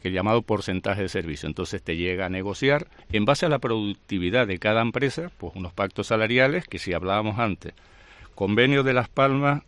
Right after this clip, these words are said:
camarero, camarera de pisos, cocinero, grupo cuarto, entre salario base y complemento, mil cuatrocientos cincuenta y siete con doce euros. Nos vamos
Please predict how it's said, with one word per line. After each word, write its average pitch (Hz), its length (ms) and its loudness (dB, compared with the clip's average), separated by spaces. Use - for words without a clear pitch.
camarero, 196 540 4
camarera 107 400 4
de 104 100 4
pisos, 120 360 -2
cocinero, 113 500 -2
grupo 110 340 -2
cuarto, 120 460 0
entre 101 240 -6
salario 110 380 0
base 117 180 0
y 107 60 -2
complemento, 113 640 0
mil 113 200 0
cuatrocientos 113 720 -2
cincuenta 98 460 -2
y 90 40 -2
siete 120 520 -4
con 101 180 -4
doce 104 420 -2
euros. 80 380 -4
Nos 90 180 -2
vamos 110 400 0